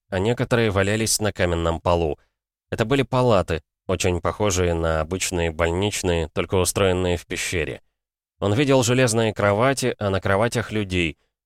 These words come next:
Кто-то метался в бреду, кто-то кашлял и испуганно вжимался в постель, не понимая, что происходит.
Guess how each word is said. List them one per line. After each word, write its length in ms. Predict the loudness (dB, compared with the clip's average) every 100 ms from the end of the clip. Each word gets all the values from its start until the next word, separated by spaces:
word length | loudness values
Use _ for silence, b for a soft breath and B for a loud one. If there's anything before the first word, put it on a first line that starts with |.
| -6
Кто-то 260 | -4 0
метался 460 | 0 2 2 2 -2
в 100 | -4
бреду, 440 | -4 -2 -2 -4 _ _ _
кто-то 300 | -6 -4 -4
кашлял 560 | -4 -2 0 0 0 0
и 140 | -2 -4
испуганно 500 | -2 -2 0 0 0
вжимался 480 | 0 2 2 0 -4
в 100 | -6
постель, 440 | -4 -4 -2 -2
не 120 | -2
понимая, 380 | -4 -2 -2 -2
что 220 | -2 -4
происходит. 640 | -4 -2 -2 -2 -4 -6